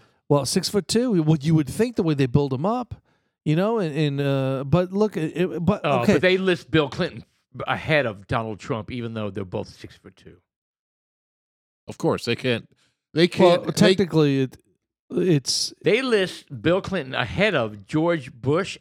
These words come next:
Speaker 2: and Donald
Speaker 1: Oh,
Speaker 2: Trump.
Speaker 1: I'm looking at that. I was thinking it was
Speaker 2: Even though,
Speaker 1: alphabetical,
Speaker 2: even
Speaker 1: but
Speaker 2: though they're the same height, they list Clinton first. That d-,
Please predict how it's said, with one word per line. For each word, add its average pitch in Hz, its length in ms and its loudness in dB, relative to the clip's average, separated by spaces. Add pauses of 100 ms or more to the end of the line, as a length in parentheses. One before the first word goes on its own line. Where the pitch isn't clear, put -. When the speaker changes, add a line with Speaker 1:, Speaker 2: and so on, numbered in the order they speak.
Speaker 2:
and 185 420 -2
Donald 110 340 -4
Speaker 1:
Oh, 151 60 -2
Speaker 2:
Trump. 196 160 6
Speaker 1:
I'm 190 260 2
looking 175 220 4
at 156 120 2
that. 156 120 4
I 156 80 4
was 175 180 0
thinking 175 220 2
it - 20 4
was 220 100 4
Speaker 2:
Even 233 260 6
though, 190 160 8
Speaker 1:
alphabetical, 143 200 0
Speaker 2:
even 117 80 2 (100)
Speaker 1:
but - 40 0
Speaker 2:
though 190 200 4
they're 165 200 2
the 131 140 -6
same 135 420 -4
height, 92 320 -8 (100)
they 113 140 -4 (120)
list 117 380 -6
Clinton 143 380 -8
first. 104 400 -4 (1080)
That 139 340 -2
d-, 170 100 -12